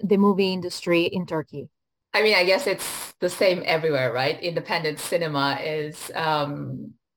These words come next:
Speaker 2: has always been struggling because of these, um, everyone has a very wide reach right now with the digital platforms, and there's so much content, right? And, um, with the, I mean, we're running a festival, Seattle Turkish Film Festival. It's been going on for ten years.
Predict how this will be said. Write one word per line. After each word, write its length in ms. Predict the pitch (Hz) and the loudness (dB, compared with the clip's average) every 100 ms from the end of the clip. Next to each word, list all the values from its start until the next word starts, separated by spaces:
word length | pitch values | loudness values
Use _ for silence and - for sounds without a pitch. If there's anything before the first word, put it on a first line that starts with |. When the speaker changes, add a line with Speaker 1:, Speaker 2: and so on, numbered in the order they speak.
| _ | _
Speaker 2:
has 180 | 185 175 | 0 4
always 340 | 180 170 165 | 6 6 2
been 180 | 165 165 | 0 -6
struggling 720 | - - 160 156 135 143 151 | -8 -2 -2 0 0 0 -4
because 400 | 160 - 175 165 | -8 -4 -4 -4
of 200 | 151 - | -6 -8
these, 480 | 156 151 147 147 165 | -8 -6 -6 -6 -4
um, 580 | 156 147 147 143 - - _ - | -2 0 -2 -6 -12 -18 _ -2
everyone 380 | 185 190 175 170 | 2 4 4 2
has 200 | 170 170 | 0 2
a 220 | 147 139 | 0 0
very 320 | 160 160 160 | -2 -2 -2
wide 400 | 143 143 147 139 | -2 0 0 -4
reach 540 | 139 156 139 135 - - 262 | -8 -6 -6 -4 -6 -6 -12
right 360 | 156 160 143 | -2 -2 0
now 260 | 147 139 139 | 2 2 2
with 180 | 143 - | -2 -4
the 80 | 143 | -4
digital 340 | 160 - 165 | -4 -2 -6
platforms, 640 | 135 170 165 - 147 135 | 0 0 0 -2 -4 -2
and 80 | 143 | -4
there's 180 | 143 139 | -4 -6
so 200 | - 180 | -4 -4
much 200 | 147 135 | -4 -6
content, 640 | - 220 214 143 127 165 - - | -4 -4 -2 -6 -8 -12 -16 -6
right? 280 | 156 160 - - - - - | -4 -4 -8 -16 -14 -14 -4
And, 360 | 180 180 180 175 | 0 2 0 2
um, 420 | 180 175 170 - | 2 2 -2 -10
with 340 | - 180 202 - | -10 -2 -2 2
the, 280 | 190 185 - - - _ - | 4 4 0 -8 -20 _ -6
I 120 | 190 | -4
mean, 180 | 190 196 | -2 -2
we're 100 | 202 | 2
running 280 | 208 208 | 2 2
a 40 | 185 | -2
festival, 560 | - 165 - 143 143 | -2 -4 -4 -4 -4
Seattle 320 | 139 180 165 160 | -4 -2 -2 -2
Turkish 340 | 170 160 151 | -6 -8 -8
Film 200 | - 165 | -6 -4
Festival. 400 | 160 156 156 143 | -4 -6 -6 -4
It's 160 | 135 - | -6 -4
been 160 | 170 | -4
going 180 | 156 156 | -2 0
on 140 | 151 | -2
for 140 | 151 151 | -2 -8
ten 280 | - 175 165 | -4 -4 -2
years. 480 | 160 143 135 131 | -2 -2 -2 -6